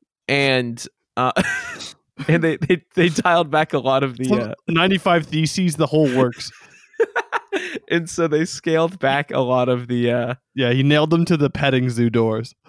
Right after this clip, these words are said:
Speaker 1: Yeah, so then a lot of the, uh, sort of, like, idolatry of it all and the,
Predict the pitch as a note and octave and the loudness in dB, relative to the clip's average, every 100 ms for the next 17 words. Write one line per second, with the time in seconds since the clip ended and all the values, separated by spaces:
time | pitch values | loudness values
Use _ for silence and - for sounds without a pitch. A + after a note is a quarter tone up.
0 | _ D3+ D#3 C#3 B2 - E3+ D#3 D3+ - | _ 2 2 4 2 0 2 2 2 2
1 | C#3+ C#3+ C#3+ C3 C#3 C3 C3 B2 - - | 2 2 2 0 0 2 4 2 0 -2
2 | D#3+ C#3+ C#3+ C#3+ C#3 C#3 A#2+ B2+ C3 - | 0 2 0 2 0 2 2 2 0 -4
3 | B2+ A#2+ B2 B2 G2+ G2 B2 C3+ C3 | -6 -6 -6 -6 -6 -4 -2 0 0